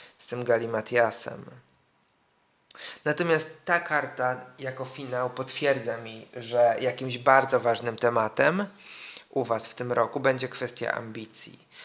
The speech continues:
Bo dla mnie mówią to, mówią to po-, w pewnym sensie wszystkie karty tutaj. Piątka, m-, e, mieczy mówi o ambicji, o walce w imię swoich celów. Em,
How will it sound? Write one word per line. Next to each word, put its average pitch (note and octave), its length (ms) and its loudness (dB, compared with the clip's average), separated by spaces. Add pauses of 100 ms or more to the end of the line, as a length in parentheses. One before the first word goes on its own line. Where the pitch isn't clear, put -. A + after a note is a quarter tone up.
(200)
Bo B2+ 80 -4
dla B2+ 280 4
mnie B2 160 -4
mówią A#2+ 480 -2
to, G#2+ 320 0 (1000)
mówią C3+ 380 -4
to B2+ 100 -8
po-, - 240 -14
w - 100 -18
pewnym C3 340 -4
sensie A#2 300 -10
wszystkie - 380 -10
karty F#3+ 560 -4 (520)
tutaj. - 500 -6 (640)
Piątka, B2+ 720 0
m-, A#2 320 -14
e, A2 280 -4
mieczy B2 300 -6
mówi C#3+ 280 -4
o A#2+ 180 -6
ambicji, B2 680 -8
o A2 80 -2
walce B2 720 0 (160)
w - 120 -14
imię A#2+ 240 -8
swoich A#2 440 -4
celów. A#2+ 600 -2 (460)
Em, A#2 540 -6